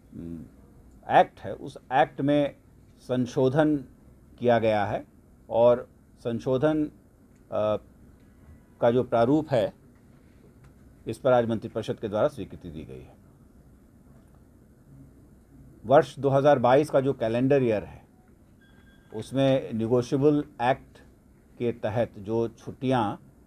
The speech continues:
अ, दी जाती हैं, आज उन छुट्टियों के प्रारूप पर मंत्रिपरिषद की स्वीकृति दी गई है और ये हर वर्ष होता है। और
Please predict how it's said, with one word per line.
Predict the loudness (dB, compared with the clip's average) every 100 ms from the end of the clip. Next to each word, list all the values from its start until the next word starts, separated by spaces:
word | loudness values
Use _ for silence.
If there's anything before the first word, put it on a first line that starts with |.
| -20 -20 -10
अ, | -6 -6 -8 -14 -10
दी | -2 2
जाती | 2 2 -4 -10
हैं, | -10 -12 _ _ -20 -8
आज | -4 -4
उन | -4 -4 -6 -12 -16
छुट्टियों | -12 -8 -2 0 0
के | 0 -2 -2
प्रारूप | -2 0 2 0 0
पर | -2 -2
मंत्रिपरिषद | -4 -8 -8 -8 -8 -12
की | -12 -14
स्वीकृति | -14 -14 -14 -10 -12 -14 -20 -20 -20
दी | -18
गई | -18 -20 -20
है | -20 -20 -20 -20 -20 _ _ -20 _ -10
और | -6
ये |
हर | -2 0
वर्ष | 0 -2 -4
होता | -10 -10
है। | -12 -16 _ _ _ _ _ _ -20 -20 _ -20 -20 -20 _ _ _ -2
और | 4 4 2